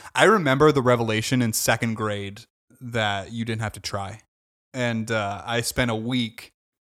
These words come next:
like, we would be assigned homework. And as soon as I would get it, I would get it in the classroom and it was meant for us to take home and do.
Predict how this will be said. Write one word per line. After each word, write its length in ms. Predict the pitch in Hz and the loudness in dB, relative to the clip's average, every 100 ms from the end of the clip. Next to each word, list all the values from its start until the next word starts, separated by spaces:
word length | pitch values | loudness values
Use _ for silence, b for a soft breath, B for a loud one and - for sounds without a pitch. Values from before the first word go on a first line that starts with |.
| - | -6
like, 280 | 123 - 131 | -4 -4 -6
we 180 | 131 | -4
would 140 | 127 120 | -2 -2
be 120 | 123 | -2
assigned 400 | 113 131 120 120 | -2 0 0 0
homework. 560 | 117 110 101 98 - - _ _ - | -2 -4 -6 -10 -14 -20 _ _ -12
And 380 | 127 117 110 107 - | -4 -4 -4 -6 -8
as 180 | 120 117 | -6 -2
soon 260 | - 139 147 | 0 2 4
as 140 | 135 | 4
I 80 | 139 | 4
would 200 | 131 120 | 2 0
get 180 | 135 127 | 4 4
it, 40 | 113 | 4
I 80 | 123 | 0
would 140 | 123 | 0
get 180 | 135 131 | 0 0
it 80 | 135 | 0
in 80 | |
the 60 | 135 | -2
classroom 580 | - 117 104 - 110 110 | 0 0 0 -4 -4 -6
and 160 | 113 | -6
it 80 | 104 | -8
was 160 | 101 101 | -8 -4
meant 200 | 113 110 | -4 -2
for 120 | 117 | -2
us 80 | 110 | 0
to 100 | 120 | -2
take 220 | - 113 | -2 -2
home 180 | 120 110 | 0 0
and 100 | 107 | -2
do. 280 | 107 98 - | -4 -8 -10